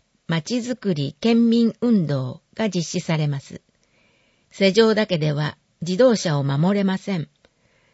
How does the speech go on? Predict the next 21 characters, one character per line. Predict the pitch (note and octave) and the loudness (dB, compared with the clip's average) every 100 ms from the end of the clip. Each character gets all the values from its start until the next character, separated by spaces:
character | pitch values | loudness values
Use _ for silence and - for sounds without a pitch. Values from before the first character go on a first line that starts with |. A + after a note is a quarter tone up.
| _ _ | _ _
ハ | A3+ A3 | 0 2
ン | G#3+ | 4
ド | G#3 | 2
ル | F#3 F#3 | 0 -4
固 | - F#3 | -4 -6
定 | G3+ A#3 A#3 | 0 0 0
装 | - A3 | 0 -2
置、 | D3+ - - - _ _ _ _ _ _ | -2 -6 -16 -16 _ _ _ _ _ _
タ | A3 | 0
イ | A#3 A#3 | 4 4
ヤ | G#3+ | 2
ロ | G#3 | 0
ッ | - _ | -4 _
ク、 | C3 - _ _ _ _ _ _ _ _ | -10 -10 _ _ _ _ _ _ _ _
ペ | F3 | -2
ダ | F3+ A3+ A3 | 2 2 2
ル | A3 - | 0 -2
固 | - E3+ | -6 -2
定 | G#3+ G#3+ | 0 0
装 | G#3 G3 | 0 -2
置、 | D#3 - - - | -2 -6 -14 -16